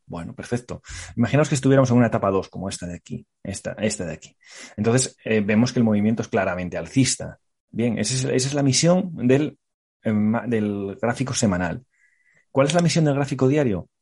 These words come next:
Encontrar el momento de entrada. ¿Y cómo hacemos, cómo encontramos el momento de entrada? A través de los patrones, ¿vale? Es, digamos, el,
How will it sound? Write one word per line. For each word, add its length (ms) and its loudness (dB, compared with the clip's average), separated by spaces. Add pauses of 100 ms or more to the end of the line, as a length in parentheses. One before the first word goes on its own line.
Encontrar 580 6
el 80 8
momento 320 6
de 120 0
entrada. 440 -10 (640)
¿Y 180 -2
cómo 280 4
hacemos, 440 2
cómo 280 2
encontramos 460 0
el 80 -2
momento 240 2
de 60 4
entrada? 420 -2 (640)
A 140 0
través 240 -2
de 60 -4
los 100 -8
patrones, 500 -14 (400)
¿vale? 300 -4 (180)
Es, 100 -2
digamos, 340 0
el, 280 -2